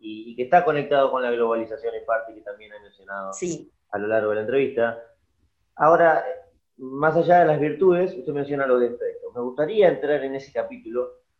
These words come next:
Speaker 1: porque evidentemente vemos en el mundo problemas políticos derivados de, este, eh, de esta unión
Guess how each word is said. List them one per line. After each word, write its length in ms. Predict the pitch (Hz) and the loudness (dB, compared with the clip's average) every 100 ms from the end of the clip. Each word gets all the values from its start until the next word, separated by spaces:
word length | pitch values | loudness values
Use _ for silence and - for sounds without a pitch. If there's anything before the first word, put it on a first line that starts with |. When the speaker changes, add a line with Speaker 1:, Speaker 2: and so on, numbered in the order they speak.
| - | -4
Speaker 1:
porque 340 | 135 123 135 | -2 0 0
evidentemente 600 | 139 175 175 170 175 170 | 2 0 0 -2 0 2
vemos 360 | 156 175 147 123 | 2 2 0 -4
en 80 | 120 | -8
el 100 | 123 | -8
mundo 340 | 123 123 135 | -6 -4 -4
problemas 380 | 113 117 143 143 | -4 -4 -4 -4
políticos 500 | 120 123 160 143 120 117 | -4 -6 -6 -6 -4 -4
derivados 760 | 110 113 170 165 110 101 - _ _ _ | -4 0 2 4 2 -4 -12 _ _ _
de, 160 | 98 123 | -4 -2
este, 200 | 123 135 135 113 107 104 98 98 98 95 | 0 0 0 -2 0 0 -2 -8 -10 -12
eh, 80 | - _ _ _ _ - | -14 _ _ _ _ -10
de 120 | 139 | -6
esta 160 | 143 | -2
unión 460 | 143 156 214 208 - | 0 2 0 0 -6